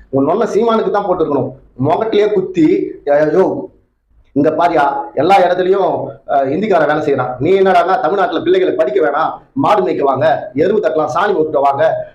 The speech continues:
கோழி வளர்க்கலாம் வாங்க, பன்னி மேய்க்கலாம் வாங்க" அப்படின்னு சொல்லிட்டு இளைஞர்களுடைய மூளையை சலவை செய்து எதிர்காலத்தை நாசம் பண்ணிக்கிட்டு இருக்கிறியே அப்படின்னு சொல்லி நீ நேரடியாக கேள்வி கேட்டு இருக்க வேண்டியது உன் அண்ணனை. அதாவது,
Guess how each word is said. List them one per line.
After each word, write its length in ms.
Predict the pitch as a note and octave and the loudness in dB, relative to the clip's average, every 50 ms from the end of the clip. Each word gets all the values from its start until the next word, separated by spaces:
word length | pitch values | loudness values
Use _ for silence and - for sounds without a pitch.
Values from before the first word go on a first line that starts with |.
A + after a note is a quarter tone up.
| _ _ _ | _ _ _
கோழி 200 | F#3 A3 A#3 G#3+ | 2 2 4 4
வளர்க்கலாம் 340 | F3+ D3+ C#3+ D3+ D3+ C#3+ C#3+ | 4 4 4 2 0 2 2
வாங்க, 260 | C#3+ C#3+ D#3 C#3 - D#3+ | 2 2 0 0 0 0
பன்னி 120 | E3+ G3 | -2 0
மேய்க்கலாம் 400 | A3 A3 F#3 D#3+ D3+ D#3 C#3+ C#3+ | 0 0 0 0 0 0 0 2
வாங்க" 360 | C#3+ D3 D3+ D3 D3+ C3+ A#2 - | 0 0 0 0 0 0 0 -2
அப்படின்னு 300 | C3+ C#3+ F3 F#3+ F#3+ - | -4 -2 2 2 2 2
சொல்லிட்டு 480 | - D#3+ C#3 C3+ C3+ C#3+ F3+ G3 G3 - | 2 -2 -2 -2 0 0 -2 -2 -2 -4
இளைஞர்களுடைய 720 | C3+ D3+ F#3+ A3 A3+ G3+ F#3 E3+ D#3 D3+ D3 D3+ F#3 F3+ | -2 -2 0 0 0 0 0 0 0 0 0 0 0 0
மூளையை 380 | C#3 C3+ D#3+ G3 G#3 F#3 E3 D3+ | 0 0 0 2 2 0 0 -2
சலவை 320 | - - D3+ F3 F#3+ F#3 | -2 -2 -2 -2 -2 -4
செய்து 340 | - D3 C3+ B2 A#2+ A#2+ B2 | -4 -4 -4 -2 -2 -4 -2
எதிர்காலத்தை 520 | C#3+ D#3+ G3+ G#3+ G#3 F#3+ F3 F3+ E3+ E3 D3 | -2 0 0 2 2 2 0 0 -2 -4 -2
நாசம் 280 | D3 D#3 D#3+ G#3 G#3 | -2 -2 -2 -2 -2
பண்ணிக்கிட்டு 400 | F3 D#3+ D#3 C#3 A#2 B2+ B2 B2 | -2 -2 -2 -2 0 -2 -2 -2
இருக்கிறியே 160 | B2+ B2+ D3 | -2 -2 0
அப்படின்னு 440 | E3+ F#3 - C#3+ B2+ B2 B2+ E3 E3+ | 0 0 -2 -2 -6 -4 -2 -2 -2
சொல்லி 480 | - - C3+ B2 B2 C3 D#3+ G3 - - - - - _ | -2 -2 -2 -2 0 0 0 -2 -4 -8 -14 -20 -12 _
நீ 100 | D#3 E3 | -2 -2
நேரடியாக 600 | D#3 C#3+ D3 E3+ A3 B3 A#3+ A3+ G#3+ G3+ G3 G3+ | 0 0 2 2 2 2 2 2 2 2 2 0
கேள்வி 240 | G3+ G#3+ G#3 G3+ G3+ | 0 0 -2 -2 -2
கேட்டு 200 | F#3+ F#3 F3 F3 | -4 -2 -2 -2
இருக்க 180 | E3 D#3 D#3 D#3 | -2 0 0 0
வேண்டியது 320 | D#3 D#3 D#3 D#3 C#3+ - | 2 2 2 0 0 0
உன் 160 | - C#3+ D#3 | 0 0 -2
அண்ணனை. 300 | E3 G3 G3+ - - - - - _ _ _ _ _ _ _ _ _ _ _ _ _ _ _ _ _ _ _ _ - - - | -2 -2 -2 -4 -4 -6 -10 -16 _ _ _ _ _ _ _ _ _ _ _ _ _ _ _ _ _ _ _ _ -20 -20 -10
அதாவது, 680 | - C#3+ C#3 D#3 F3 F3+ F#3 A#3 C4+ B3+ - - - | -6 -2 0 2 2 2 2 0 -2 -2 -6 -8 -10